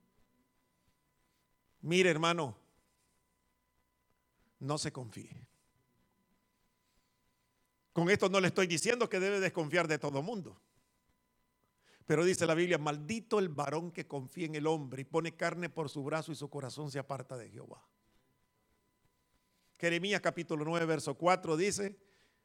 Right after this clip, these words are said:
que en ningún hermano tengamos confianza. No es que po-, a-, o sea, en pocas palabras, no es que no podamos confiar en las personas,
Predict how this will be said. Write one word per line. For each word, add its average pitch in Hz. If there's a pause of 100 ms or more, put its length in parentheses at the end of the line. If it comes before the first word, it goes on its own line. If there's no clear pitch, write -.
(480)
que 160
en 156
ningún 160
hermano 185
tengamos 165
confianza. 131 (2750)
No 185
es 185
que 185
po-, -
a-, -
o 151
sea, 160
en 135
pocas 202
palabras, 185 (560)
no 160
es 170
que 190
no 185
podamos 185
confiar 160
en 147
las 127
personas, 123